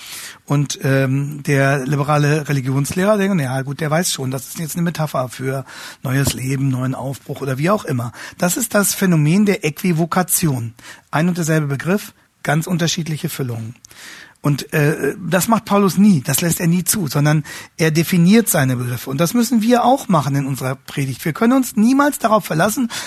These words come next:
dass wir die richtigen Begriffe gesagt haben, sondern wir müssen sie definieren, wir müssen sie erklären.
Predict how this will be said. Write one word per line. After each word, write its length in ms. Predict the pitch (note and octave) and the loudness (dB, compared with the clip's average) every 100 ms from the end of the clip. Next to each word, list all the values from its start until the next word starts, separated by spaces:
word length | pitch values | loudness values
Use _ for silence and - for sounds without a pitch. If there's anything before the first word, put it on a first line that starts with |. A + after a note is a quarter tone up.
| - | -2
dass 180 | G3+ F#3+ | 0 2
wir 100 | G#3+ | 2
die 80 | F3+ | 4
richtigen 420 | A3 A3+ A#3 G3 | 2 2 0 2
Begriffe 400 | E3+ E3 A#3+ F#3+ | 2 0 2 2
gesagt 500 | D#3+ C3+ B2+ B2 - | 2 2 0 -2 -6
haben, 300 | A2+ A2+ G#2+ _ _ _ _ _ _ - - - | -8 -8 -12 _ _ _ _ _ _ -20 -20 -6
sondern 300 | - D#3+ F3+ | 2 4 4
wir 80 | D#3 | 4
müssen 260 | D3+ E3 | 2 0
sie 120 | F3+ F#3 | 0 0
definieren, 580 | C#3+ F#3 G3+ D#3+ A#2 | -2 0 0 0 -2
wir 80 | A2+ | -6
müssen 300 | A2+ A2+ C#3 | -6 -6 -6
sie 100 | C#3 | -4
erklären. 680 | E3+ - G3 F#3+ F#3 G#2 - | -6 -2 2 2 2 -2 -10